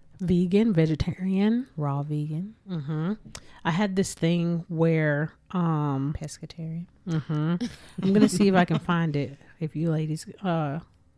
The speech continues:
Speaker 1: continue on, I'm gonna see if I can find this thing that listed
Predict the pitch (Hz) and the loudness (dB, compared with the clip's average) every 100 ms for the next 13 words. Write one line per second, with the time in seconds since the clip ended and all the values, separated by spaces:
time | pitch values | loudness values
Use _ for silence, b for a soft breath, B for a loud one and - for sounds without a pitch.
0 | _ _ - 175 - 175 170 170 165 160 | _ _ -4 -2 2 2 2 2 0 0
1 | 160 - 170 156 151 160 156 160 - 170 | -2 -2 -2 -2 -2 -2 0 0 0 0
2 | 160 165 B B - 175 175 185 185 185 | 0 -2 B B -4 -2 0 2 2 0